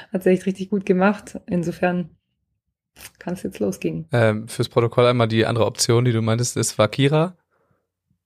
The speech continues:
Speaker 1: Äh, ich hatte mit Kira Kontakt.
Speaker 2: Ja.
Speaker 1: Auf jeden Fall. Also ich glaub, das ist kein Geheimnis. Genau.
Speaker 2: Und, ähm, da gab's jetzt auf jeden Fall keine Zusage für die Saison. Das können wir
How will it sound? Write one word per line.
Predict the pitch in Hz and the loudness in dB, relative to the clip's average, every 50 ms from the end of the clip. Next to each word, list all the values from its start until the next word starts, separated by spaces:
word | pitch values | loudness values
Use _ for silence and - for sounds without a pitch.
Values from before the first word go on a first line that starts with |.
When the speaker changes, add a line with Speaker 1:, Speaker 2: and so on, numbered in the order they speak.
| _ _ _ - - - - - - - - _ _ - | _ _ _ -20 -18 -18 -18 -20 -20 -20 -20 _ _ 4
Speaker 1:
Äh, | 196 190 185 | 6 6 8
ich | 190 | 6
hatte | 202 185 196 | 6 6 6
mit | 190 185 - | 4 4 4
Kira | - 208 190 185 | 4 6 6 6
Kontakt. | 185 185 185 190 247 269 269 - - - _ _ _ _ - | 4 4 2 2 0 -2 -2 -4 -14 -20 _ _ _ _ -20
Speaker 2:
Ja. | 101 95 _ - - | -20 -20 _ -14 -8
Speaker 1:
Auf | - 190 180 | -4 -2 0
jeden | 190 196 190 | 2 2 2
Fall. | 190 196 196 202 202 | 2 2 4 4 4
Also | 175 170 160 | 2 0 -2
ich | 165 - | -2 -2
glaub, | 180 170 | -4 -4
das | 170 175 - | -4 -8 -12
ist | - | -8
kein | - 175 170 | -6 -4 -2
Geheimnis. | 170 170 180 185 190 190 185 - - _ _ _ _ _ _ _ _ _ _ - - - - _ _ | -2 0 2 2 2 2 0 -2 -10 _ _ _ _ _ _ _ _ _ _ -20 -20 -20 -20 _ _
Genau. | - - 160 156 156 160 139 - - _ _ _ _ _ _ _ _ _ _ _ _ _ _ _ _ _ _ _ _ _ _ _ _ _ | 2 2 2 2 0 -2 -4 -8 -14 _ _ _ _ _ _ _ _ _ _ _ _ _ _ _ _ _ _ _ _ _ _ _ _ _
Speaker 2:
Und, | 202 - 110 104 101 - - - - | -10 -8 -6 -6 -6 -8 -10 -6 -2
ähm, | 110 104 101 98 98 95 98 | 0 0 0 0 -2 -2 0
da | 98 95 95 92 90 - - _ _ | 2 2 2 2 0 -2 -8 _ _
gab's | - - 101 - - | -2 -2 0 0 0
jetzt | 104 104 | 0 0
auf | 104 | 2
jeden | 113 110 110 | 2 2 2
Fall | - 104 101 | 2 2 2
keine | - 117 117 110 101 | 2 2 0 0 0
Zusage | - - 135 131 110 107 101 98 98 | -2 0 0 2 2 2 2 2 0
für | - - | -4 -4
die | 98 101 | -2 -2
Saison. | 101 98 101 101 110 117 | 0 0 2 2 2 2
Das | 104 98 - | 0 0 0
können | 107 101 101 | -2 -2 0
wir | 98 98 104 | 0 -2 -2